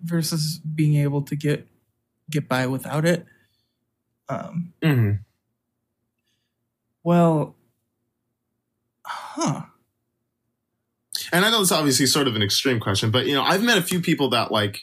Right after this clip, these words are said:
Speaker 2: pretty much every time I saw them perform, they had a music stand, no matter if they knew the song, or I presume they would know it by then or not. And I've always been curious, like, what other people think about that, especially, like, in a scenario to where it's like,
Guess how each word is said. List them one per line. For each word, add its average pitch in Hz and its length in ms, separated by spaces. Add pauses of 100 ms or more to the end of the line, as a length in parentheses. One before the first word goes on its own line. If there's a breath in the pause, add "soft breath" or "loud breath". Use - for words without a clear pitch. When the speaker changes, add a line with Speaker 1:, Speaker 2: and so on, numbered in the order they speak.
Speaker 2:
pretty 165 180
much 131 140
every 127 160
time 123 180
I 110 40
saw 113 240
them 104 120
perform, 113 280
they 101 80
had 104 100
a 101 40
music 101 260
stand, 92 280
no 95 140
matter 104 440 (140)
if - 140
they 95 140
knew 110 340
the 104 80
song, 95 300
or 82 220 (100)
I 110 100
presume 110 380
they 90 100
would 90 100
know 92 140
it 82 60
by 90 100
then 85 140
or 76 80
not. 98 240 (800 loud breath)
And 139 160
I've 160 160
always 156 180
been 143 160
curious, 127 420
like, 110 140
what 117 160
other 117 160
people 104 260
think 104 200
about 92 220
that, 92 120
especially, 123 540
like, 95 260
in 104 80
a 104 60
scenario 101 580
to 104 140
where 95 160
it's - 240
like, 87 480